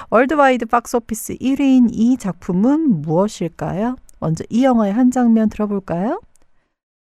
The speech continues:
소리만 들어도 눈치채셨나요? 비디오 게임을 애니메이션으로 만든 작품입니다. 배우 크리스 프렛, 아냐 테일러 조이, 잭 블랙이 목소리를 맡았죠. 이천이십삼 년 상반기 월드와이드 박스오피스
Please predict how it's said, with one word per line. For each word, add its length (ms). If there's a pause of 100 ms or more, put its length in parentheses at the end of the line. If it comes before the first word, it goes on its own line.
(1200)
소리만 420
들어도 260
눈치채셨나요? 960
비디오 340
게임을 460
애니메이션으로 800
만든 320
작품입니다. 720 (460)
배우 240
크리스 340
프렛, 320 (140)
아냐 300
테일러 360
조이, 380
잭 280
블랙이 760
목소리를 500
맡았죠. 640 (420)
이천이십삼 720
년 260
상반기 520
월드와이드 600
박스오피스 600